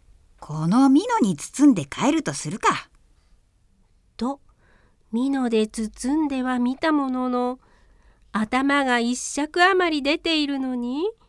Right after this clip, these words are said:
Speaker 2: 尻尾の方は地面をずっているではありませんか。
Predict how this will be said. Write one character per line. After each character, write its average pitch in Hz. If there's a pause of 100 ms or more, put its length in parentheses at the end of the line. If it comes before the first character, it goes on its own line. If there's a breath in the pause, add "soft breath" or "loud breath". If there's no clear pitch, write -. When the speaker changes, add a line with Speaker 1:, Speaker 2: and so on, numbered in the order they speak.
(580)
Speaker 2:
尻 302 (140)
尾 339
の 359
方 359
は 302 (580)
地 262
面 277
を 240
ず 208
っ 370
て 370
い 330
る 311
で 294
は 277
あ 269
り 269
ま 277
せ 330
ん 311
か。 262